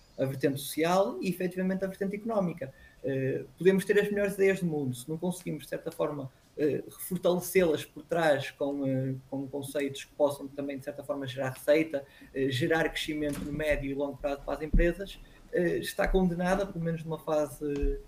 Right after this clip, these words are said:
numa fase de médio e longo prazo, ao fracasso.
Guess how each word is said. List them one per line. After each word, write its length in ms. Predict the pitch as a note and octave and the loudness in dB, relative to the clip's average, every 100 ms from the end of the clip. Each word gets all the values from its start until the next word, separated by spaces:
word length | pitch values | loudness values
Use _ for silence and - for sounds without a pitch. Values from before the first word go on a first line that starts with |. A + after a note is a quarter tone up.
| - D3 | -18 -10
numa 160 | D3 | -8
fase 420 | C#3+ D3+ C#3+ B2+ C#3+ | 0 2 2 -2 -4
de 400 | C#3+ C#3+ - - - | -4 -4 -8 -12 -8
médio 280 | C#3+ D3 C#3+ | 0 0 2
e 20 | |
longo 180 | D3 C#3+ | -4 -4
prazo, 320 | D#3+ E3 E3 | -2 0 0
ao 60 | E3 | -4
fracasso. 540 | F#3+ F#3+ D#3+ C#3+ | -4 -2 -2 -4